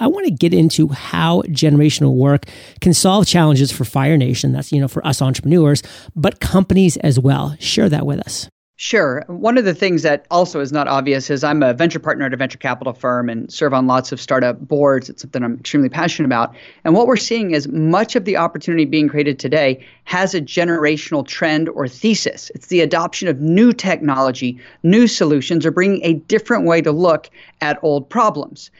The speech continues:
Speaker 2: And when that happens, that's where both change and frustration and challenge, and frankly, companies go out of business. But it's also where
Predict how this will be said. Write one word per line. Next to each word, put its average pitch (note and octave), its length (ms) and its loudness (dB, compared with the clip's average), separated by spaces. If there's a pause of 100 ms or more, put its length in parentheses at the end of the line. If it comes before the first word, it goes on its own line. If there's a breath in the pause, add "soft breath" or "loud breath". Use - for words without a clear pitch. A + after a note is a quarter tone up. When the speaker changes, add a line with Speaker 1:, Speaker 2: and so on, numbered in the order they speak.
(180 soft breath)
Speaker 2:
And F3 120 -6
when G3+ 180 0
that F3 140 -2
happens, F3 520 -4
that's - 260 -12
where A3+ 80 0
both F3+ 300 -4 (240 soft breath)
change G#3 480 -2
and E3 180 -6
frustration F3 680 -2
and C#3+ 140 -2
challenge, E3+ 500 -2
and B2 120 -8
frankly, E3 260 -2
companies D3 380 -4
go D3 140 0
out C3 100 0
of B2+ 100 -8
business. A#3 460 0 (320 soft breath)
But F#3+ 140 2
it's F#3 220 -6
also A3+ 440 -2
where D#3 440 0